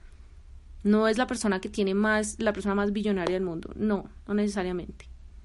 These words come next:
Es la persona que alcanza su potencial. Porque digamos que el potencial de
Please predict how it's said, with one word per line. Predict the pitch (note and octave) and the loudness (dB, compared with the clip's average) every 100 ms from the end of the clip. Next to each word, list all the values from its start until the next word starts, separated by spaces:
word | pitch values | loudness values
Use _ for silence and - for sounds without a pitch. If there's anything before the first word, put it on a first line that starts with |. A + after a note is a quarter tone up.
| - - - - - - - | -18 -18 -18 -20 -20 -14 -2
Es | A3 | 0
la | G#3 | 2
persona | G#3+ C4+ C4 B3 | 0 2 2 2
que | |
alcanza | G3 E3+ A3+ F#3+ F#3+ G3 - | -2 0 2 2 0 -6 -6
su | - G3 | -6 -4
potencial. | F3 - E3+ - D#3 - - - - - - - - - - - - - - - - | -4 -6 -6 -6 -6 -10 -18 -18 -20 -20 -20 -20 -20 -20 -20 -20 -20 -18 -18 -18 -2
Porque | G3+ A3+ | 2 6
digamos | G#3+ G#3 G#3 - | 6 8 6 8
que | B3 | 8
el | B3 | 8
potencial | A3+ A3 G#3 - G#3 G3 F#3 | 4 4 4 6 6 6 4
de | G#3+ A3 A3+ A#3 A#3 A#3 A#3 A3 | 2 4 2 2 2 2 2 -2